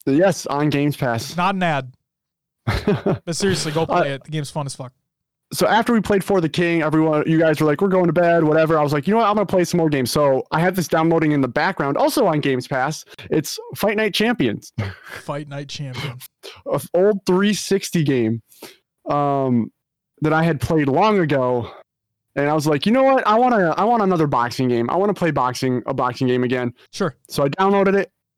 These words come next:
Speaker 1: I got through a crap ton of the stuff. I think I was up till, like, two in the morning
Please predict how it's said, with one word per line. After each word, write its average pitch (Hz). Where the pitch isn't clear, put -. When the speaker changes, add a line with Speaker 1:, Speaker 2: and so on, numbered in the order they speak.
Speaker 1:
I 147
got 185
through 180
a 135
crap 165
ton 156
of 143
the 135
stuff. 151
I -
think 214
I 262
was 202
up 196
till, 165
like, 135
two 165
in 165
the 139
morning 123